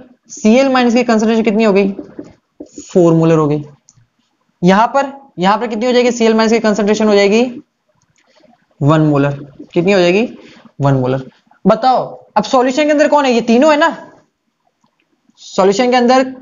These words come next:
एनएसीएल भी है, सीएसीएल टू भी है और एनएच फ़ोर सीएल भी है। तो तीनों को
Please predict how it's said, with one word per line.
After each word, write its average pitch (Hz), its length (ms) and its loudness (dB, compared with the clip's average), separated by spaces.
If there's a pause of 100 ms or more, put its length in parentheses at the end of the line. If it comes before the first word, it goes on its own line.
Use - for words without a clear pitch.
एनएसीएल 233 440 0
भी 254 120 2
है, 254 300 0 (220)
सीएसीएल 233 440 2
टू 247 80 -2
भी 254 120 2
है 254 240 0 (240)
और 220 200 2
एनएच 190 240 -6
फ़ोर 208 140 -2
सीएल 202 200 0
भी 190 140 2
है। 185 80 2 (540)
तो 240 80 2
तीनों 277 580 0
को 320 220 2